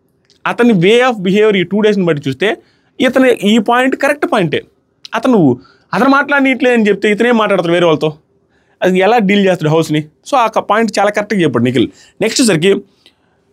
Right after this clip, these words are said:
న-, నబీల్ ఏమంటాడు తెలుసా? అక్కడే కాంట్రాడిక్టింగ్ చేసుకున్నాడు అతనికి అతనే, ఇతను సూట్ కాడని. "అసలు నువ్వే మాట్లాడట్లేదు, నేను మాట్లాడుతున్నా, నువ్వు మాట్లాడిస్తే కదా" అంటాడు. మరి అదే కదా, మాట్లాడనివ్వట్లేదంటే అక్కడే గట్టిగా ఫైర్ అయ్యి నువ్వు మాట్లాడాలా,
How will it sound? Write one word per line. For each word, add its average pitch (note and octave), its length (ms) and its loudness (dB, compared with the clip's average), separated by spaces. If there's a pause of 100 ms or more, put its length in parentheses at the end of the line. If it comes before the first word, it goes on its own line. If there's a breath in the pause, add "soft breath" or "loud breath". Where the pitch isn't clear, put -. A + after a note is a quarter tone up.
(120)
న-, G3+ 500 0
నబీల్ A3+ 220 0
ఏమంటాడు D3 240 -2
తెలుసా? D#3+ 260 0 (200)
అక్కడే C4+ 240 -2
కాంట్రాడిక్టింగ్ G#3+ 600 0
చేసుకున్నాడు E3+ 320 0
అతనికి D3 240 -2
అతనే, D3+ 200 0
ఇతను C#3 160 -2
సూట్ F3+ 200 0
కాడని. B2+ 280 -2 (720)
"అసలు C4 180 0
నువ్వే C4+ 240 4
మాట్లాడట్లేదు, B3 840 0
నేను G3+ 120 -2
మాట్లాడుతున్నా, A#3 400 0
నువ్వు G3+ 140 0
మాట్లాడిస్తే A3+ 340 -2
కదా" F3+ 100 0
అంటాడు. B2 240 -8 (560)
మరి C4 120 0
అదే C#4 160 0
కదా, D3+ 300 -2 (680)
మాట్లాడనివ్వట్లేదంటే C#4 760 2
అక్కడే C4+ 260 -2
గట్టిగా C4+ 280 -2
ఫైర్ C4+ 240 2
అయ్యి D4 120 2
నువ్వు C#4 120 2
మాట్లాడాలా, C4 480 2